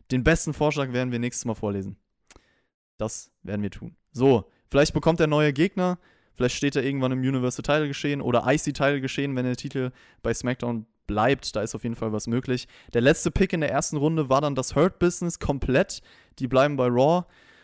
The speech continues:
Und ja, insgesamt ein Wechsel in der ersten Runde, Rollins zu SmackDown. Nicht so viel passiert jetzt.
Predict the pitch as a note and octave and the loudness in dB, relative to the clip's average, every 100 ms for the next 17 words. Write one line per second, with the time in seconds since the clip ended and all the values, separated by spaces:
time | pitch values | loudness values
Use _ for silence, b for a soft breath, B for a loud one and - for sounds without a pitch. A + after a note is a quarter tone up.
0 | b b _ B2+ B2+ C3 B2+ - - - | b b _ 0 2 2 -4 -6 -12 -14
1 | _ - C3 C3 G#2 G#2+ C3+ C3 C#3 C3 | _ -6 2 4 4 -2 -4 -4 -4 0
2 | C3+ B2+ B2 C#3+ D#3+ D#3 - A#2+ D#3 - | 0 -2 0 0 0 -2 -6 0 0 2
3 | F#3 E3+ E3 D3 E3+ - D#3+ E3 F3 F3 | 0 0 0 -2 -4 -6 -2 -2 -2 -2
4 | B2+ C3+ C#3+ - C3 C3+ D#3+ E3 E3+ F3+ | 0 0 0 -6 -8 -6 -4 -2 -2 -4
5 | b b b - C#3+ E3+ - F3 G3 F3+ | b b b 0 2 2 2 2 2 -2
6 | F3 F3 - E3 D3+ - G2+ - | -2 -4 -4 -4 -4 -6 -10 -12